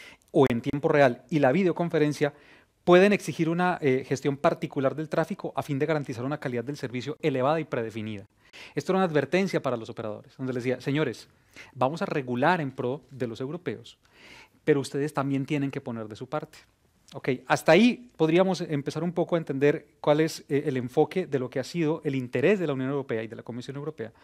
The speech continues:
eh, por legislar en pro de los ciudadanos de la Unión. Pero viene,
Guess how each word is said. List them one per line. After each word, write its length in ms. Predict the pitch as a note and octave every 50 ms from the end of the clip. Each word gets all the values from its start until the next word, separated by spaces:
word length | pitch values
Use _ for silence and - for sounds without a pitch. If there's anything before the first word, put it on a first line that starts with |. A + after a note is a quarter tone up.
| - - - - - - _
eh, 420 | D#3 C#3 C3 D3 D3+ - - - _ _ _ _ _ D#3+ D#3 A#2+ B2 B2+ -
por 300 | - B2 A#2 A#2 - - _ _ _ - _ _ _ _ _ _ _ _
legislar 440 | - C#3 C3 C#3+ C#3 C3+ C#3+ D3+ - -
en 180 | E3+ C#3 C3+
pro 420 | C3+ - D#3+ D#3 C3+ - - _ _ _ _ _ _ _ _ _ -
de 100 | B2+ A#2+
los 140 | A#2 A#2
ciudadanos 420 | - B2 A2+ A2+ A2+ A2+ A2+ A#2 A2+
de 100 | A#2+ A2+
la 60 | A2
Unión. 220 | G#2+ G#2 G2+ G2+ - _ _ _ _ - - - - - - - - _ _ - - -
Pero 200 | F#3+ F3+ G3 G3
viene, 400 | A3 A3 G3+ F#3 F3 F3+ F3+